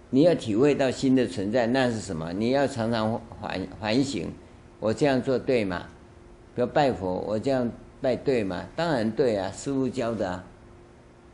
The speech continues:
啊，啊，所以啊，师父教一教，你就去，所以去什么？去跟别人学。啊，听说拜的时候手要拿起来，去照过去，照，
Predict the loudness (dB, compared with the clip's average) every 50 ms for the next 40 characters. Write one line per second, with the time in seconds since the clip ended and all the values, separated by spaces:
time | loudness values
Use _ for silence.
0 | -18 -14 -12 -10 -10 -10 -12 -14 -18 -20 -20 -20 -20 -10 -4 -2 0 2 6 6
1 | 8 8 6 6 4 2 0 -2 -2 0 2 2 2 2 4 4 4 4 4 4
2 | 4 4 4 4 4 4 2 0 0 2 2 2 2 0 0 0 0 0 0 -2
3 | -4 -2 -2 0 0 0 -2 -2 -4 -4 -2 -2 -2 -2 -2 -6 -8 -8 -10 -14
4 | -20 -20 -20 -20 -8 -4 -4 -2 2 2 2 2 2 2 2 2 2 2 0 -4
5 | -4 -6 -6 -6 -6 -8 -12 -16 -20 -20 -20 -20 -20 -20 -20 -20 -20 -20 -20 -20
6 | -20 -20 -20 -20 -20 -20 -16 -12 -8 -8 -6 -6 -8 -10 -14 -20 -20 -12 -4 2
7 | 2 4 4 4 4 2 2 2 2 0 2 0 0 -2 -4 -4 -4 -4 -4 -4
8 | -4 -6 -8 -6 -6 -6 -6 -6 -8 -10 -10 -12 -12 -12 -12 -14 -14 -16 -16 -20
9 | -20 -20 -20 -20 -20 -18 -14 -14 -12 -12 -12 -14 -14 -12 -12 -12 -12 -12 -12 -12
10 | -10 -10